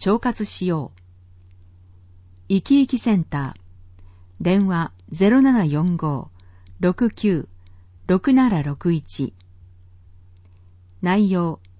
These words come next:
腸と脳がどのような関係を保てば、心や身体が健康に近づくのかを、薬膳知識を生かした腸活の仕方を学びます。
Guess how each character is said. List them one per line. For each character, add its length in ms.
腸 200
と 160
脳 240
が 180
ど 160
の 120
よ 140
う 40
な 120
関 240
係 240
を 120
保 240
て 140
ば、 200
心 400
や 160
身 320
体 200
が 140
健 260
康 200
に 120
近 200
づ 160
く 100
の 140
か 180
を、 160
薬 280
膳 240
知 120
識 260
を 60
生 120
か 120
し 60
た 300
腸 220
活 240
の 80
仕 100
方 320
を 80
学 300
び 120
ま 120
す。 180